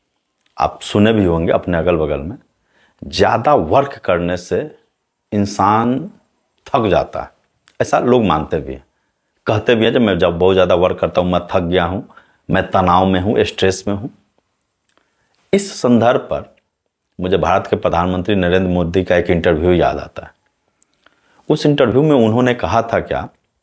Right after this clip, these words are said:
"जे मैं अगर काम नहीं करता हूँ तो थक जाता हूँ, लोग ज़्यादा काम कर कर थकते हैं और मैं अगर काम नहीं करता हूँ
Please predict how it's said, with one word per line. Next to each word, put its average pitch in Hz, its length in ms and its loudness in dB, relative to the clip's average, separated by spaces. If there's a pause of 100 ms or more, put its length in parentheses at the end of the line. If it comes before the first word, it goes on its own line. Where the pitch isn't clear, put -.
(1500)
"जे 135 300 4
मैं 139 220 2
अगर 143 220 2 (180)
काम 147 200 4
नहीं 139 340 2
करता 107 380 -2
हूँ 107 280 -8
तो 156 160 -2
थक 85 140 -6
जाता 71 320 -10
हूँ, - 100 -16 (1400)
लोग 123 460 2 (200)
ज़्यादा 95 340 4
काम 113 240 0
कर 110 140 0
कर 107 240 0
थकते 107 320 -2
हैं 110 220 -8 (600)
और 139 180 6
मैं 139 360 2
अगर 135 240 0 (160)
काम 135 220 2
नहीं 127 420 0
करता - 380 -4
हूँ 82 280 -12